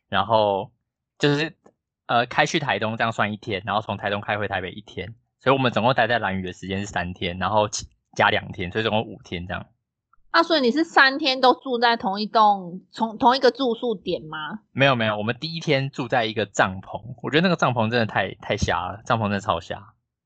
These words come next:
Speaker 2: 帐篷？你是说荒郊野外的那种帐篷，没有，你要上厕所是野生的那一种帐-，
Speaker 1: <laughs>
Speaker 2: 那一种吗？
Speaker 1: 他，他自己，他自己，他，他算是民宿吗？他不算是民宿，就是他自己那块区域，他有盖了一个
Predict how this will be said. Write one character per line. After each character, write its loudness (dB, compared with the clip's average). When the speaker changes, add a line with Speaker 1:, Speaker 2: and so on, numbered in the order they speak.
Speaker 2:
帐 2
篷？ 2
你 4
是 0
说 8
荒 4
郊 6
野 4
外 4
的 -4
那 0
种 -4
帐 2
篷， -10
没 -2
有， 4
你 -4
要 4
上 2
厕 6
所 0
是 -4
野 -2
生 2
的 0
那 -4
一 -6
种 -4
帐-， 4
Speaker 1:
<laughs> -20
Speaker 2:
那 2
一 2
种 4
吗？ -10
Speaker 1:
他， 0
他 4
自 -8
己， -4
他 -2
自 -16
己， -10
他， 0
他 -4
算 0
是 -2
民 -2
宿 -10
吗？ -2
他 0
不 -2
算 0
是 -4
民 -4
宿， -10
就 0
是 2
他 2
自 2
己 -6
那 -4
块 -2
区 -6
域， -12
他 -4
有 -2
盖 -4
了 -6
一 -10
个 -8